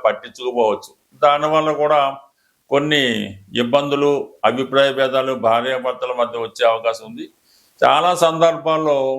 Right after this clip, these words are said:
ఈ శుక్రుడు ఎప్పుడైతే సప్తమంలోకి వచ్చాడో వేరొకరు మీ యొక్క వ్యక్తిగత జీవితంలోకి ప్రవేశించే అవకాశం ఉన్నది. అంటే ఎవరో ఒకరు కొత్తగా పరిచయం అయి వారి యొక్క మోజులోనో వారి యొక్క స్నేహంలోనో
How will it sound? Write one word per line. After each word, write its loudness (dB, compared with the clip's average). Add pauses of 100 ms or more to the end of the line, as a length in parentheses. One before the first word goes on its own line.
(320)
ఈ -4 (120)
శుక్రుడు 2
ఎప్పుడైతే 0 (100)
సప్తమంలోకి 0
వచ్చాడో -2 (720)
వేరొకరు 4 (380)
మీ 0
యొక్క 0 (140)
వ్యక్తిగత -2 (160)
జీవితంలోకి -2 (140)
ప్రవేశించే 0
అవకాశం -2
ఉన్నది. -8
అంటే -14 (100)
ఎవరో 4
ఒకరు -4 (180)
కొత్తగా -2 (120)
పరిచయం -4
అయి -4 (600)
వారి 4
యొక్క 2 (160)
మోజులోనో 2 (120)
వారి 2
యొక్క -4
స్నేహంలోనో 0